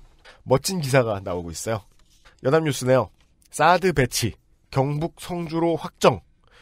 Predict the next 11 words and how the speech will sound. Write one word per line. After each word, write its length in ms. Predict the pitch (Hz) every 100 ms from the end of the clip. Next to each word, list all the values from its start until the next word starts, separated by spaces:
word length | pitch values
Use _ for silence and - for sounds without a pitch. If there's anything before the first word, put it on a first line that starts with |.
| _ _
국방부 680 | - 127 - 151 139 156 220 - _ _
잠시 380 | - 147 143 147
후 100 | 196
발표. 360 | 123 - - 76 - 1077 1077 1077 1077 - - -
<laughs> 840 | - - - - - - _ - -
이게 200 | 139 185
무슨 360 | 131 - 190 147 _ _ _ -
빅뱅 400 | 135 - 208 208
새 140 | 190
앨범도 340 | 233 226 175 139
아니고, 380 | 107 113 135